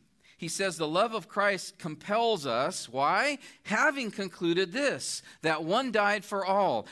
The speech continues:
And then in verse fifteen, he says, "He died for all." And then in verse fifteen again, "For him who died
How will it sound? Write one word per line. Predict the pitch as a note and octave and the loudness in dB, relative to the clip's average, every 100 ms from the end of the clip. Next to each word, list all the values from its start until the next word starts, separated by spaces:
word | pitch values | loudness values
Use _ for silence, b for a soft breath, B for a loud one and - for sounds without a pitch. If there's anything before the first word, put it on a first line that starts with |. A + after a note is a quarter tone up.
| B | B
And | E3 | -2
then | G#3 | 0
in | A3 | 0
verse | G#3 G3+ | -2 -2
fifteen, | G#3+ G#3 G#3+ G#3 | -4 -4 -2 -2
he | E3+ | -2
says, | - D#3+ | 0 -2
"He | F#3+ F3 | -2 -4
died | F3 F#3 F#3+ F3 | 2 4 4 0
for | - F#3+ F#3 | -6 -2 0
all." | F3 F#3+ F3 C3 - B | 4 4 4 2 -2 B
And | D#3+ | -2
then | F#3+ G3+ | 0 0
in | |
verse | F#3+ F#3+ | 0 -2
fifteen | - G3+ G3+ G3 | 0 -2 -2 -4
again, | F3+ E3+ G3+ E3+ | -4 -2 -2 -2
"For | E3+ E3 | -2 -2
him | F#3+ F#3+ | 0 -2
who | F3 | -4
died | C#3 E3+ F#3 G3 G3 F3 | 0 2 2 2 0 -2